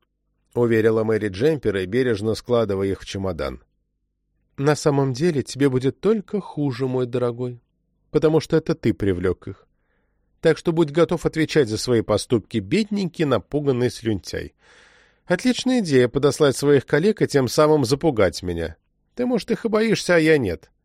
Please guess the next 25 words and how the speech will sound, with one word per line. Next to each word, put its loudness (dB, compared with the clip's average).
Они 4
всего 2
лишь 2
тупые, 0
пустоголовые 2
копы". -6
Пакуя 4
чемодан, -2
Мэри 2
подумала 0
было 0
связаться -2
со -6
своим 0
адвокатом 0
и 8
рассказать 2
о 0
попытке -2
Ц -4
Р 2
У 0
надавить 0
на -4
нее, -4